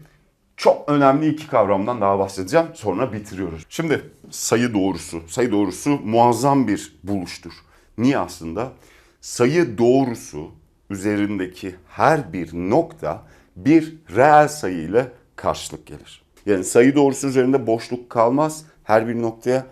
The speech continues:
bir reel sayı gelir. Bunu da cetvel aksiyomu yardımıyla, çok ayrıntıya girmeyeceğim. Cetvel aksiyomu yardımıyla inşa ediyoruz sayı doğrusunu. Sayı doğrusundan sonra hop iki tane sayı doğrusu aldım. Biri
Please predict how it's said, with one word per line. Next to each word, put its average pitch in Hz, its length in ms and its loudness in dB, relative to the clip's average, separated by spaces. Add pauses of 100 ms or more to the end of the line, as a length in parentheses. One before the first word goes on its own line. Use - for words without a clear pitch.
(220)
bir 104 180 -4
reel 98 220 4
sayı 80 260 -10
gelir. 98 300 -12 (300)
Bunu 123 140 -4
da 120 80 -4
cetvel 110 340 -2
aksiyomu 92 420 -4
yardımıyla, 82 640 -4
çok - 200 -10
ayrıntıya 82 480 -6
girmeyeceğim. - 480 -12
Cetvel 110 340 -4
aksiyomu 107 460 -2
yardımıyla 92 640 0 (380)
inşa 90 400 -4
ediyoruz 73 280 -10
sayı 67 320 -16
doğrusunu. - 440 -20 (500)
Sayı 160 220 4
doğrusundan 170 540 2
sonra 147 440 -4 (140)
hop 165 280 -2 (240)
iki 185 260 -6
tane 117 300 4
sayı 90 260 -4
doğrusu 80 340 -6
aldım. 127 380 -4 (400)
Biri 107 520 0